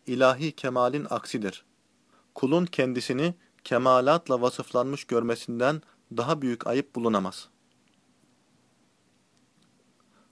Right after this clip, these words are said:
Fasıl. Yani kulun Allah'ın azametine karşı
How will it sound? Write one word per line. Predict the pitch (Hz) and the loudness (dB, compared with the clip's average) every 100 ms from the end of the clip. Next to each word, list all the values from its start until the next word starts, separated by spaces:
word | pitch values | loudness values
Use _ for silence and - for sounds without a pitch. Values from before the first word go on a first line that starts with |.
| _ | _
Fasıl. | - 123 110 98 _ _ _ _ _ _ _ _ - | 0 2 0 -4 _ _ _ _ _ _ _ _ -2
Yani | 131 156 139 | 2 4 2
kulun | - 127 156 185 _ _ _ - | -2 0 2 0 _ _ _ -2
Allah'ın | 123 131 139 139 - | 2 4 4 2 0
azametine | 120 131 135 135 165 170 | 0 0 0 -2 -4 -4
karşı | - 117 - 151 | -2 -4 -2 -4